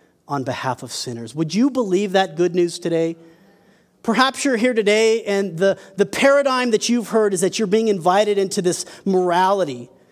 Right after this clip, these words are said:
into this moralistic type living where, where if you become a Christian, that it's all about changing your vices and your habits and your hang-ups. It's so much more than that. God wants so much more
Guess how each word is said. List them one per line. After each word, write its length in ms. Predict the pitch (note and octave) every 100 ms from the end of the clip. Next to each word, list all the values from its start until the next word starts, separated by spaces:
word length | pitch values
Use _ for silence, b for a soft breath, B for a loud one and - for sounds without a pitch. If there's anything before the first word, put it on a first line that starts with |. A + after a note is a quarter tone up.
| b
into 160 | F3+ G#3
this 180 | G3
moralistic 680 | G#3+ G#3 C4 B3+ A#3 - A#3
type 240 | A3 G3+
living 280 | G#3+ G3+ G3+
where, 180 | F#3+ F#3+ B -
where 120 | A3+
if 120 | A3+
you 80 | A#3
become 420 | A3+ - C4 B3
a 60 | A#3+
Christian, 420 | - A#3+ - A3+
that 120 | G#3+
it's 140 | G3+
all 200 | A#3 B3+
about 340 | B3+ A3+ A3 - B B
changing 480 | - B3 A#3+ G3+ G#3+
your 120 | G3+
vices 580 | D#3 G3 A3+ - F#3 E3+
and 80 | F3+
your 100 | D#3+
habits 540 | - G#3 G#3 G#3 -
and 80 | F3+
your 100 | D#3+
hang-ups. 520 | - A3 A3 F3+ -
It's 160 | G3 -
so 260 | C#4 A#3
much 260 | G3+ F3+ F#3+
more 200 | E3+ E3
than 160 | D#3+
that. 360 | D#3+ E3+ E3+ - b b b b b
God 280 | A3+ B3+ B3+
wants 220 | B3 -
so 380 | - - A#3+ B3+
much 360 | A#3+ A3+ - G3+
more 540 | F#3+ G#3+ F#3+ C#3